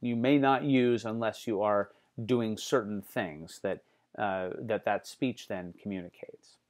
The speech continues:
So two quick notes. In all cases, I want you to try to make the connection between the performance claim and solutions to major problems. In other words, these are not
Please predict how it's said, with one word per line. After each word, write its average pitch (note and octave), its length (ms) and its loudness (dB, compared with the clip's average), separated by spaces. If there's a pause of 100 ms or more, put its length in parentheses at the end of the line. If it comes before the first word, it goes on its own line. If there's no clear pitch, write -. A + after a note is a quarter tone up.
(640)
So G3 280 12
two B3 200 4
quick A#3 240 6
notes. F#3 360 6
In F3+ 100 2
all F#3 140 10
cases, F3 420 4
I D#3+ 40 8
want D#3+ 120 4
you D3+ 60 4
to C#3+ 80 6
try E3 400 6
to E3 80 4
make D#3 180 2
the D3 80 0
connection C3+ 480 0
between B2+ 640 0 (380)
the C3 80 -2
performance F3+ 760 2
claim A#2 640 -4 (360)
and C#3 140 -2
solutions D3+ 540 4
to - 80 -6
major B2+ 300 2
problems. G2 580 0
In C3+ 120 0
other C3+ 120 4
words, B2+ 300 4
these C#3 180 4
are D3 60 4
not C3+ 320 4